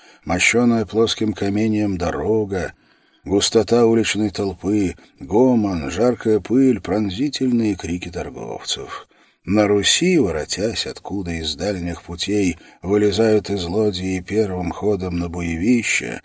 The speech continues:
к могилам родительским, а там тишь да птичий щебет, и в тишине той хорошо, добро постоять молча,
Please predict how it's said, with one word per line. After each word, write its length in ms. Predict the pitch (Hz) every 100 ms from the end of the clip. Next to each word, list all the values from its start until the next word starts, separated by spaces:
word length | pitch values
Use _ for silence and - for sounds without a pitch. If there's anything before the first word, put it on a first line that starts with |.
| _ _ _
к 80 | -
могилам 560 | 78 73 95 135 123 101
родительским, 840 | 90 80 71 - - - 73 71 - _ _
а 160 | - 92
там 260 | 175 170 120
тишь 420 | - 156 143 92
да 160 | 85
птичий 500 | - - 117 - 95 80
щебет, 720 | - - 127 131 98 87 - _ - -
и 140 | - 139
в 80 | 131
тишине 500 | 156 139 165 175 165
той 200 | 151 135
хорошо, 840 | - 117 110 90 - 151 151 110 - _ _ -
добро 480 | 95 170 156 123 92
постоять 720 | 101 - - 85 113 117 -
молча, 720 | - 98 107 87 - - -